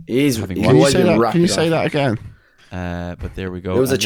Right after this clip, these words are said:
Speaker 1: chap,
Speaker 2: you've
Speaker 1: Moussa
Speaker 2: got
Speaker 1: Diaby.
Speaker 2: one more player on this list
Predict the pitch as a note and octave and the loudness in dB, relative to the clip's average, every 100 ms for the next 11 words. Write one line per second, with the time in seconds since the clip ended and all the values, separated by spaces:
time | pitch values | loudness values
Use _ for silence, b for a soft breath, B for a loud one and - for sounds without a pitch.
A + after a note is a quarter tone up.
0 | A#2 A2+ D3 C#3 C3+ G#2+ A2+ A2 F#2 F2+ | -2 0 0 2 0 0 -2 -2 -4 -8
1 | A2+ G#2+ - - G2+ D#3+ F#3 D#3+ C#3 - | -10 -10 -18 -14 -6 -4 -2 -2 -2 0
2 | A2+ G#2 G2 G2 F#2 - F#2 F2+ - | 0 0 -2 -4 -8 -8 -10 -10 -14